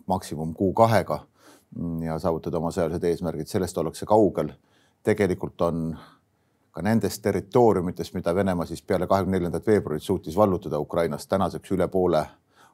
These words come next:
uuesti ukrainlaste poolt vabastatud ja strateegiline initsiatiiv on pigem ikkagi jätkuvalt Ukraina käes.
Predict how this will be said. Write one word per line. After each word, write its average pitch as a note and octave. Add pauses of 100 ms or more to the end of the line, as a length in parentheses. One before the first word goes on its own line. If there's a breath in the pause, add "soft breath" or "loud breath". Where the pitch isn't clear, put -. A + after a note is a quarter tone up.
(180 soft breath)
uuesti F#2+
ukrainlaste E2
poolt D#2
vabastatud D#2+ (440 soft breath)
ja E2+
strateegiline F#2+
initsiatiiv F#2
on F2+
pigem F#2+
ikkagi F2
jätkuvalt G2
Ukraina G2
käes. -